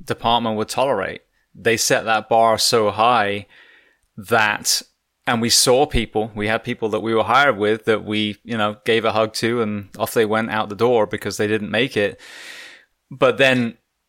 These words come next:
after, especially after you make it through that crucible the first year and you don't become what they call a yad, which is a year and a day where you suddenly become a turd. But, you know, you, you were embraced because these people know how hard it was to go through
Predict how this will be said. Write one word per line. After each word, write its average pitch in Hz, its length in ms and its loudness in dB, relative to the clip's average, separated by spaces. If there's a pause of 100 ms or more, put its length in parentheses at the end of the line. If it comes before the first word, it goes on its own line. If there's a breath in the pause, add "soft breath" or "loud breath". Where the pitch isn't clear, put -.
(280)
after, 131 400 2
especially 131 520 2
after 120 360 2
you 120 160 0
make 117 240 0
it 127 100 -2
through 131 160 -2
that 113 200 2
crucible 117 440 -4
the 104 100 -6
first 113 380 0
year 113 480 2
and 110 140 -4
you 113 80 -4
don't 110 200 0
become 110 300 -4
what 104 120 -6
they 104 80 -4
call 107 180 -4
a - 20 -4
yad, 101 380 -2
which 104 160 -6
is 95 120 -10
a 101 60 -6
year 104 160 -2
and 98 160 -8
a - 20 -20
day 98 200 -2
where 98 120 -6
you 98 80 -8
suddenly 98 280 -8
become 95 240 -10
a 95 60 -10
turd. 101 420 -2
But, 95 220 -2 (100)
you 117 80 -8
know, 101 120 -4
you, 107 400 -6
you 110 460 -6
were 113 220 4
embraced 120 500 0
because 117 220 -8
these 117 160 -6
people 117 260 -6
know 117 220 2
how 110 160 0
hard 107 240 4
it 95 80 -4
was 104 240 -2
to 117 80 -4
go 101 180 0
through 104 560 -6